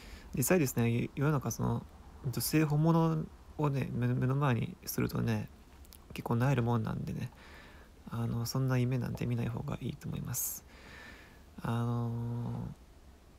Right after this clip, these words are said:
いや、確かにね、あの、そうなんですよ。あの、まあいいです。それは置いときましょう。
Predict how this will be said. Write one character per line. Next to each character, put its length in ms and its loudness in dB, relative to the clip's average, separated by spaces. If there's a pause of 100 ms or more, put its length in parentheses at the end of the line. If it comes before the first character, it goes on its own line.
(500)
い 60 -6
や、 60 -4
確 200 0
か 80 2
に 180 2
ね、 360 0
あ 180 -4
の、 580 -4 (100)
そ 600 -2
う 40 -2
な 80 -2
ん 140 -4
で 120 -2
す 180 -6
よ。 80 -4 (600)
あ 240 -6
の、 360 -4 (3250)
ま 140 -2
あ 40 0
い 60 0
い 60 -4
で 60 -12
す。 100 -10
そ 80 -12
れ 80 -6
は 80 -6 (160)
置 100 -6
い 20 -2
と 100 -4
き 100 -8
ま 100 -6
し 100 -10
ょ 40 -16
う。 20 -20